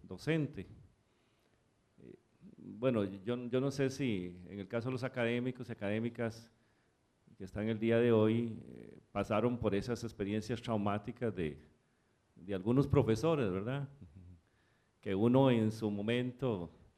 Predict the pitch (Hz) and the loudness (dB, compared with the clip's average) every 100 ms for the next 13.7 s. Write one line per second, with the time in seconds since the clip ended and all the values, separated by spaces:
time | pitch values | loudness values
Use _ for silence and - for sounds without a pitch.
0 | _ _ _ _ - 101 95 104 117 120 | _ _ _ _ -6 -4 -2 0 2 2
1 | 107 113 127 120 - 104 92 95 110 113 | 2 0 -4 -6 -4 -2 -2 0 0 0
2 | 120 110 90 - 87 107 117 104 - - | 0 0 -2 -4 -2 2 2 0 -4 -14
3 | - 95 - 104 98 - _ _ _ _ | -20 -20 -20 -20 -20 -20 _ _ _ _
4 | _ _ - 98 101 107 113 139 131 113 | _ _ -8 -4 0 2 2 4 4 2
5 | 104 113 117 139 131 - 98 92 98 104 | 0 2 4 2 0 -6 -8 -6 0 2
6 | 120 117 - 117 107 120 - 170 95 82 | 2 -2 -2 0 0 -2 -4 -4 -4 -8
7 | 71 78 - 67 92 90 85 - 95 107 | -14 -18 -18 -12 -6 -4 -4 0 2 2
8 | 127 113 120 123 110 - 175 - 92 82 | 2 2 2 0 -2 0 -2 -2 -4 -4
9 | 101 135 139 - _ _ _ _ _ _ | -6 -8 -10 -18 _ _ _ _ _ _
10 | _ 82 73 69 - 113 120 135 131 - | _ -14 -12 -12 -2 0 2 0 0 -4
11 | - 87 92 - - - _ 104 110 123 | -8 -4 -4 -6 -16 -20 _ -2 0 6
12 | 139 131 147 143 139 127 131 107 107 123 | 8 8 6 4 2 0 0 2 2 2
13 | 127 127 131 135 104 117 - | 0 -2 -4 -2 -2 -6 -14